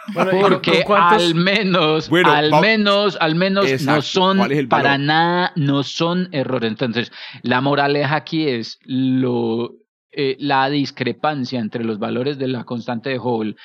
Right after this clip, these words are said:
Speaker 2: en el universo temprano y en el universo tardío no es debido a errores en la estimación de la constante de Hubble, al menos en el universo tardío. Entonces, la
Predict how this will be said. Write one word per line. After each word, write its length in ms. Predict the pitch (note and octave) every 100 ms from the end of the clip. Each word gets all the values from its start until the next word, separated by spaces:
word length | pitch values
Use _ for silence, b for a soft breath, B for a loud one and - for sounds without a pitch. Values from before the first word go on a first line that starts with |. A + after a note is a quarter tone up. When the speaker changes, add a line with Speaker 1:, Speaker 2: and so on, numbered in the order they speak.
| B B
Speaker 2:
en 140 | A2+
el 120 | A#2
universo 600 | A#2 A#2+ A#2 A#2+ A#2 A2+
temprano 420 | B2+ B2 C3+ B2+ A#2+
y 40 |
en 100 | A2+
el 60 | A#2
universo 280 | A#2 A2+
tardío 360 | C3 A#2 C#3+ D3+ -
no 360 | C#3+ C#3+ D3
es 420 | D#3 F3 F#3 - _ _ _
debido 680 | C3+ C3+ D#3+ E3 D#3+ - _
a 120 | A#2+
errores 640 | A#2+ B2 C#3 C3+ C3+ C3 - B B B
en 100 | A#2+
la 60 | A#2+
estimación 360 | B2+ A2+ A2+
de 60 | A#2+
la 80 | C3+
constante 380 | B2+ B2 A#2 C3+
de 80 |
Hubble, 280 | A#2+ D3 D3+ -
al 200 | C3+ C3
menos 360 | D#3+ E3+ D#3+ D3
en 120 | B2
el 100 | B2
universo 300 | A2+ G#2+ A2
tardío. 420 | G#2+ G#2 F#2+ - _ b _ _ _ -
Entonces, 140 |
la 80 | B2